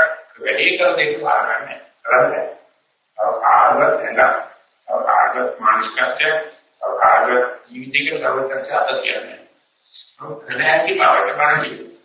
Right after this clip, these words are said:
උන්වහන්සේ තමන්ගේ ධර්මයේ කරලා පෙන්වනවා. ඊට පස්සේ කිව්වා මේ ප්‍රතිපදාව කිව්වොත් මේ විදිහට කෙලෙස් අඩු කරන ව්‍යාපාරය කිව්වොත් පටන් ගන්නකොට ඕමත් හිමීට පටන් ගන්න.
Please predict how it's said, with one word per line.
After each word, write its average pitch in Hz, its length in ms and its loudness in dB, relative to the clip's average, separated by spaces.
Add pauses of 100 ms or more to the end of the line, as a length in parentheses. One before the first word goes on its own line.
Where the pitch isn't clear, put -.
(360)
උන්වහන්සේ 151 440 0
තමන්ගේ - 380 -2
ධර්මයේ 139 440 -8
කරලා 139 280 -2
පෙන්වනවා. 120 400 -14 (720)
ඊට 135 200 -2
පස්සේ - 320 4
කිව්වා 120 260 -2
මේ 123 220 -2 (420)
ප්‍රතිපදාව - 560 0 (140)
කිව්වොත් - 640 -6 (600)
මේ 113 160 -2
විදිහට 113 680 -2 (460)
කෙලෙස් 113 260 -6 (140)
අඩු 110 220 -8
කරන 113 260 -14
ව්‍යාපාරය 107 520 2
කිව්වොත් - 340 -10
පටන් - 300 -2
ගන්නකොට - 480 -6
ඕමත් - 760 -4
හිමීට 127 360 -8
පටන් - 340 -2
ගන්න. - 440 -2